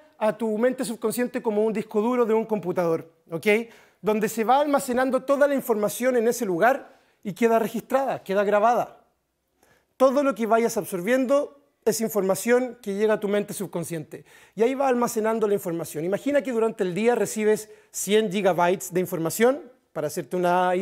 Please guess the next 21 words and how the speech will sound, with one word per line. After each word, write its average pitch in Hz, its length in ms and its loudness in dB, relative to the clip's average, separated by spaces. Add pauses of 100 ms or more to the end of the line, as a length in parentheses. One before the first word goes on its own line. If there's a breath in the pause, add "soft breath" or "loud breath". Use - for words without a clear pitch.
(100)
una, 190 260 0
una 196 160 0
analogía. 202 640 0 (580 soft breath)
De 220 120 2
esos 302 200 -2
cien 277 220 2
gigabytes 240 480 0
de 233 80 -4
información, 233 680 0 (420 soft breath)
noventa 269 540 4
gigabytes 233 680 2
van 226 380 0 (300)
entrando 214 640 2
a 196 100 2
tu 196 100 2
disco 196 280 0
duro 160 340 0 (320)
cuando 190 220 -2
se 196 140 -4
programan, 165 540 0 (380)
¿ok? 165 180 -8